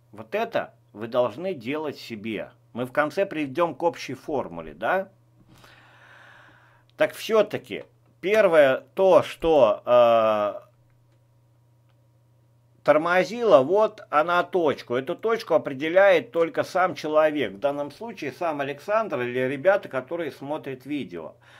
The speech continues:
Можно далее. Далее. То есть у Александра получалась следующая ситуация. Он ловил суть, но не вдавался в подробности. И отсутствовали еще действия, которые будут назв-, названы позже, да?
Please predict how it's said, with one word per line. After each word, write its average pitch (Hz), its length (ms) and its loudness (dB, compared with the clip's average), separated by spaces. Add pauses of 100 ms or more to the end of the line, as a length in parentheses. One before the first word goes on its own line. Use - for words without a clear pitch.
(140)
Можно 180 640 -2
далее. 127 640 0 (340)
Далее. 113 540 -2 (120)
То 165 140 -8
есть 175 160 -8
у 165 80 -8
Александра 185 640 -4 (120)
получалась 165 600 -4
следующая 160 540 -10
ситуация. 131 720 -4 (100)
Он 190 300 0 (280)
ловил 165 580 -2
суть, 220 500 -12 (160)
но 175 320 2
не 165 160 -4
вдавался 165 640 0
в - 100 -10
подробности. 175 960 -4
И 170 100 -4
отсутствовали 170 720 -4
еще 165 380 -6
действия, 160 500 -8
которые 185 420 -6
будут 180 360 -6
назв-, 151 340 -8
названы 175 640 -4 (400)
позже, 127 480 0
да? 165 400 0